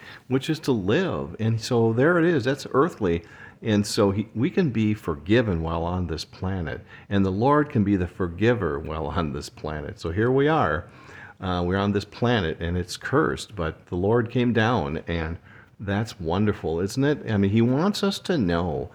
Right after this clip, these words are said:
and which is to be aware and consider. Honestly, I love this. He wants us to know who he is.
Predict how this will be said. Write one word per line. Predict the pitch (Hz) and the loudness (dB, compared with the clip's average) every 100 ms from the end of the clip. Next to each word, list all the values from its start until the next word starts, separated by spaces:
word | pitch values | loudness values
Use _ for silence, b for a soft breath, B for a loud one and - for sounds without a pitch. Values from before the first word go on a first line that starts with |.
| B B B | B B B
and | - 127 | -2 2
which | 139 - | 2 2
is | 175 | -2
to | - 110 | 0 0
be | 131 | 2
aware | 160 107 120 165 | 4 4 4 4
and | 147 - | 0 0
consider. | 98 87 131 135 87 - | -2 -2 0 2 2 2
Honestly, | 120 202 - 101 | 2 2 2 2
I | 87 | 4
love | 92 147 | 4 2
this. | 82 76 | 0 -2
He | - | -2
wants | 98 110 - | 0 0 -2
us | - | -6
to | 90 | -4
know | 85 98 | -2 -2
who | 98 92 | -2 -4
he | 90 107 | -2 0
is. | 120 90 | 0 -2